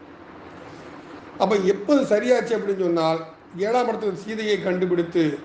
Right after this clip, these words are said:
அவர் அந்த ஏற்கனவே அனுப்பினதுக்கு பிராயச்சித்தங்கள் தேடிக்கொண்ட பொழுதும் தன் பிள்ளைகள் வந்து அந்த லவன் குசனுக்கு வந்து, "இவர் தான்ப்பா அவங்க அப்பான்னு" அவங்க சொன்ன பிறகும்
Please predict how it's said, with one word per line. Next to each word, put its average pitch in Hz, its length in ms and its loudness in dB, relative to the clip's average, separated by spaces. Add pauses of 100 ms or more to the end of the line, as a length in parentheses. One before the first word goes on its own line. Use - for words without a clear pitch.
(680)
அவர் 175 280 4 (340)
அந்த 170 240 2 (340)
ஏற்கனவே 190 400 4
அனுப்பினதுக்கு 196 600 0
பிராயச்சித்தங்கள் 185 680 0
தேடிக்கொண்ட 185 460 0
பொழுதும் 160 340 2 (400)
தன் 180 260 2
பிள்ளைகள் 233 460 4
வந்து 175 300 0 (720)
அந்த 160 120 -2
லவன் 196 320 0
குசனுக்கு 180 420 2
வந்து, 175 160 2 (540)
"இவர் 165 520 4
தான்ப்பா 202 240 4
அவங்க 208 180 4
அப்பான்னு" 190 320 2
அவங்க 170 180 0
சொன்ன 180 200 0
பிறகும் 165 380 2